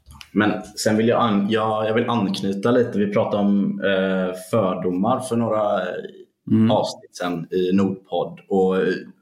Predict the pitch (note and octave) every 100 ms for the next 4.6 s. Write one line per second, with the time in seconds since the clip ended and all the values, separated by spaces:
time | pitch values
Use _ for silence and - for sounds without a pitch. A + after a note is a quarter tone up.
0 | - _ _ - G2 G2+ G2 G2 F#2 F#2
1 | G2 G2 F#2+ F#2+ A2 A2+ - - F#2 F2
2 | F#2+ F2+ F#2+ F#2+ - _ _ A2 A2+ A2+
3 | C#3+ D3+ A#2 - G#2+ G#2+ G#2 G#2 G2 F#2
4 | F2+ F#2 F#2+ F#2 F#2+